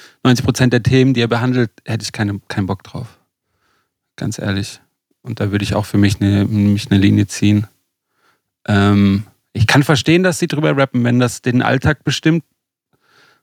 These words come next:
so, und das halt so das ist, was, was in dem Kopf vorgeht, kann ich verstehen, dass man das in Musik packt, aber ja, es ist, äh, sehr schwierig,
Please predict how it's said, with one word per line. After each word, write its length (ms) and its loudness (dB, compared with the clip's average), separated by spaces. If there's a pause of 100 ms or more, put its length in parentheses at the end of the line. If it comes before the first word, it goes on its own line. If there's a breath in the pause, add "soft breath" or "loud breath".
(120)
so, 300 2
und 180 -2
das 200 -2
halt 200 0 (200)
so 120 -4
das 280 -2
ist, 280 -4
was, 360 -2
was 300 -4 (100)
in 120 0
dem 160 2
Kopf 240 -4
vorgeht, 680 0 (1160)
kann 160 -2
ich 100 -6
verstehen, 340 0
dass 160 0
man 120 -2
das 180 -4
in 60 -2
Musik 320 -2
packt, 300 -6
aber 340 -6
ja, 220 -4 (300)
es 120 -20
ist, 220 -20
äh, 260 -12
sehr 460 -6 (2250)
schwierig, 580 0